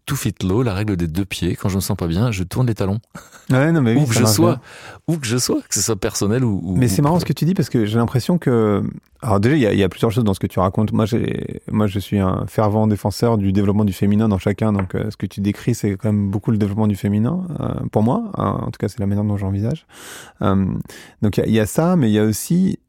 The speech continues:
Speaker 2: j'ai la sensation que les personnes, elles ont du mal, justement, à faire ce que tu décris, c'est-à-dire à prendre du recul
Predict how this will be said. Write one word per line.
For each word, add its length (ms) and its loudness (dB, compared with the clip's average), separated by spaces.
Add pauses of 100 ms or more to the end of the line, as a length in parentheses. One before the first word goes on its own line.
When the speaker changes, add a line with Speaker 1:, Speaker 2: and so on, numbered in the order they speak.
(140)
Speaker 2:
j'ai 220 -2
la 80 2
sensation 420 -2
que 400 0 (880)
les 140 2
personnes, 320 2
elles 180 2
ont 60 4
du 180 2
mal, 300 4
justement, 400 2
à 40 2
faire 140 0
ce 40 -8
que 80 -10
tu 140 -6
décris, 280 0
c'est-à-dire 340 0
à 80 4
prendre 240 2
du 100 4
recul 720 2